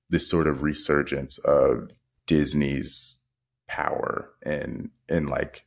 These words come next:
the animated space, the kids and family entertainment space, because prior to that time in nineteen eighty-nine, they were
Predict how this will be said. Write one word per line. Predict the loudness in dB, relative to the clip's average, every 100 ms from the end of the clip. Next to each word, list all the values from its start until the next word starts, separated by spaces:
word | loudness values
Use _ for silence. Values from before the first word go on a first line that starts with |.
| -4
the | 0
animated | 2 4 4 2 2 -2
space, | 0 2 2 -2 -4 -8 _ _ _ _ -2
the | 0 2 2 0 -2 -6 _ _ _
kids | 2 6 6 4
and | 0
family | 2 0 2 2 2
entertainment | 0 -2 -2 -4 -2 -2 -4
space, | 0 0 0 -2 -10 -16 _ _ _ _ _
because | -10 -4 -4
prior | -2 0 2 2
to | 0
that | -2 -4 -6
time | -6 -6 -4
in | -4
nineteen | -6 -6 -6
eighty-nine, | -4 -4 -4 -4 -2
they | -2 -2
were | -2 0 0 -2